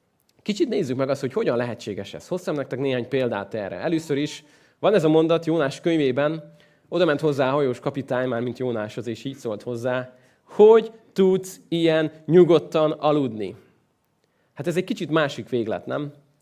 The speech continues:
Á, Jónás nem azért aludt nyugodtan, mert minden rendben volt. <laughs> Igazából nem tudjuk, hogy Jónás hogy aludt ilyen nyugodtan, amikor tudta, hogy miatta van a vihar,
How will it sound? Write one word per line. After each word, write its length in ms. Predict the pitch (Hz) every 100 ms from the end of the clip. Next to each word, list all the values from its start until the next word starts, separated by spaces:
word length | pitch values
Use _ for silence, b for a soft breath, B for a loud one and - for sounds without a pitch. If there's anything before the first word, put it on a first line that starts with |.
| b b b b -
Á, 380 | 131 131 131 143
Jónás 360 | 160 233 165
nem 120 | 185 190
azért 320 | 139 139 135
aludt 240 | 143 131
nyugodtan, 480 | 139 127 120 - 120
mert 360 | 117 107 - -
minden 300 | 127 120 120
rendben 340 | 117 104 101
volt. 320 | 101 101 117 - B B B
<laughs> 440 | _ _ - - -
Igazából 380 | 156 160 160
nem 160 | 185 214
tudjuk, 220 | 156 143
hogy 100 | 147
Jónás 340 | 143 151 143 -
hogy 200 | 185 147
aludt 220 | 143 143
ilyen 200 | 151 139
nyugodtan, 380 | 147 131 123 135
amikor 260 | 139 143
tudta, 260 | 147 196 147
hogy 100 | 143
miatta 320 | 165 143 135
van 140 | 123
a 60 | 113
vihar, 400 | 117 113 131 -